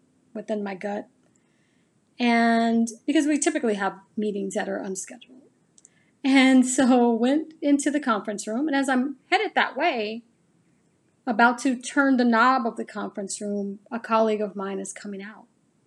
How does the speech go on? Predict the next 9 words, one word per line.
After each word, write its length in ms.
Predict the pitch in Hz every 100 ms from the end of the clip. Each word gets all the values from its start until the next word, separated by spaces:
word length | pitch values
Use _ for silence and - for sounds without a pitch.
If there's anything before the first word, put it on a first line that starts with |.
| _
and 100 | 175
she's 240 | - 196 -
sobbing, 520 | 214 190 190 180 180 _ _ _ _ _ _ _ _ _ - -
and 120 | 220
she's 180 | 226 170
broken, 420 | 208 196 196 175
and 100 | 175
she's 240 | - 180
sad. 460 | - 180 180 180